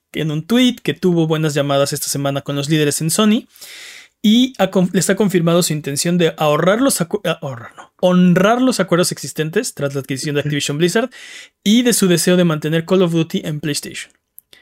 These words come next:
"Sony es una parte importante de nuestra industria y valoramos nuestra relación". Ojo con el lenguaje, ¿no? Su deseo de mantener Call of Duty en PlayStation no significa nada.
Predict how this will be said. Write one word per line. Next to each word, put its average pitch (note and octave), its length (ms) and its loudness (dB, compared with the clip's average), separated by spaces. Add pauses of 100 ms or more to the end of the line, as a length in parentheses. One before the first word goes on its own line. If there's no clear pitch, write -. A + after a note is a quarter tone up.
(240)
"Sony F#3 240 2
es F#3 120 2
una F#3 140 2
parte E3 240 0
importante E3 440 -2
de D3+ 40 0
nuestra C#3+ 260 -6
industria F#3 420 -2
y F3+ 60 -2
valoramos D3 580 0 (200)
nuestra D3 320 -4
relación". B2 460 -10 (280)
Ojo G3 300 -2
con D#3+ 180 0
el C3+ 120 -4
lenguaje, C#3+ 680 -4 (340)
¿no? D3 300 -12 (320)
Su D3 180 -6
deseo D3 260 0
de F3 120 2
mantener D3+ 840 -2 (280)
Call E3 180 2
of D#3 160 -2
Duty E3 460 -4 (300)
en D3 220 -8 (180)
PlayStation F3 680 0 (300)
no D3+ 480 -4 (140)
significa E3 720 -4 (1040)
nada. C3+ 360 -8